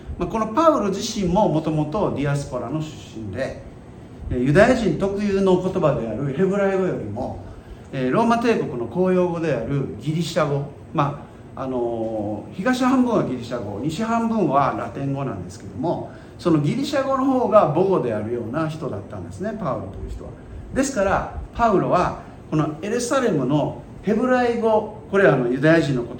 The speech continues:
葉ですけども、えー、ヘブライ語を話すユダヤ人キリスト者の間で働くことをしないで、自分が育ったディス-、ディアスポラのユダヤ人、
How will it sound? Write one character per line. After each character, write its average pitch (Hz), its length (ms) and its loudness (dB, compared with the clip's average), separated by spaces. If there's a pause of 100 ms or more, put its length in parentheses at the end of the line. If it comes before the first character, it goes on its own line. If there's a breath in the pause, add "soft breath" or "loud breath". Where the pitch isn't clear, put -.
葉 107 60 -6
で 98 120 -8
す - 80 -8
け - 60 -14
ど - 80 -12
も、 190 300 -4 (340 loud breath)
え 120 200 -4
ー、 165 40 0
ヘ 226 80 6
ブ 262 120 2
ラ 262 180 4
イ 254 120 4
語 247 100 2
を 233 200 6
話 226 340 2
す 147 60 0
ユ 131 120 -2
ダ 143 180 2
ヤ - 20 4
人 151 220 2
キ 175 140 -4
リ 175 120 -2
ス - 120 -6
ト 175 80 -4
者 135 160 -6
の 120 160 -2
間 139 260 -2
で 127 240 -6
働 147 340 -4
く - 120 -10
こ 151 120 -8
と 104 140 -10
を 101 80 -8
し - 160 -6
な 175 180 2
い 110 40 -2 (180)
で、 160 320 -2 (540 loud breath)
自 156 120 -2
分 202 200 2
が 220 100 0
育 233 140 -2
っ 262 280 -2
た 135 400 -4
デ 185 100 -2
ィ - 20 -4
ス-、 - 300 -10
デ 156 60 0
ィ 214 100 0
ア 294 40 0
ス - 180 -8
ポ 208 120 0
ラ 160 100 2
の 170 160 2
ユ 127 100 0
ダ 127 200 2
ヤ 127 80 -4
人、 95 160 -8